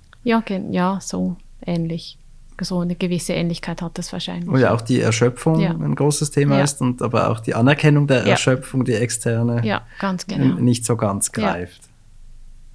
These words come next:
Speaker 2: Was ist für Sie ein, ein Erfolg, ein erfolgreicher Tag, ein erfolgreiches Erlebnis?
Speaker 1: Ich glaube, jede Situation, wo ich das Gefühl habe, dass der Patient gut betreut wurde und dass der Patient sich auch gut betreut fühlte.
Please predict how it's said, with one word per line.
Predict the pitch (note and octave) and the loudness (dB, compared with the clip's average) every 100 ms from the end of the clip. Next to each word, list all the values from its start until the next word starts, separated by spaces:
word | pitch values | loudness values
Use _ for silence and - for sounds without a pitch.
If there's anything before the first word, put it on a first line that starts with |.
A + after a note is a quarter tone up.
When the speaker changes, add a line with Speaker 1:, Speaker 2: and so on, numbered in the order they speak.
| - - - - - - | -20 -20 -20 -20 -14 -2
Speaker 2:
Was | A2+ | 0
ist | D#3 | 2
für | F#3+ | 2
Sie | E3 D3+ D#3 | 0 2 0
ein, | - B2 B2 A#2+ A2+ | 0 0 0 0 -4
ein | - A#2 | -2 0
Erfolg, | G2+ A2+ G2 F#2+ F3 - - | 0 0 0 0 0 -2 -12
ein | - G2+ | -8 -4
erfolgreicher | A2 G#2+ G2+ A2+ F#2 G2+ F#2+ | -4 -4 -2 0 0 -2 -6
Tag, | - F#2 G#2+ C#3+ | -6 -4 -2 -2
ein | - | -2
erfolgreiches | A2 A2+ A#2+ G#2+ A2+ A2+ A2 | -4 -2 -4 -2 -2 -2 -2
Erlebnis? | G2 G2+ A2+ B2 D3 - - - _ - - - - - - - - - - - - - - | -4 -4 -4 -2 -4 -8 -20 -20 _ -20 -20 -20 -12 -12 -12 -20 -20 -20 -20 -20 -20 -10 -4
Speaker 1:
Ich | G#3+ | -2
glaube, | - F#3 F3+ | 2 4 6
jede | F3+ G#3 A3+ | 4 6 4
Situation, | - G3 F#3+ - F#3+ G3+ | 4 0 0 2 4 4
wo | F#3+ | 6
ich | F#3 - | 4 4
das | G3+ - | 0 2
Gefühl | F#3+ A3 A#3+ | 0 4 4
habe, | A#3 A3+ A3+ | 4 4 4
dass | G#3+ F#3 - - | 4 2 2 -2
der | G3 | -2
Patient | - F#3 - F#3+ G3 | 0 -2 2 2 2
gut | - B3 - | 4 2 4
betreut | G3 F#3+ G3+ B3+ D4 | 2 6 8 6 4
wurde | C#4+ D4 | 4 6
und | B3+ G3 | 6 4
dass | F#3 | 0
der | F3+ | -2
Patient | - F3+ - F#3 | -2 -2 2 0
sich | F3+ - | 0 -4
auch | D#3+ | -2
gut | - F#3+ | 0 -2
betreut | - E3+ E3+ E3+ F3 | 0 -2 0 0 0
fühlte. | - F#3+ F#3+ - E3 | -2 0 0 0 -2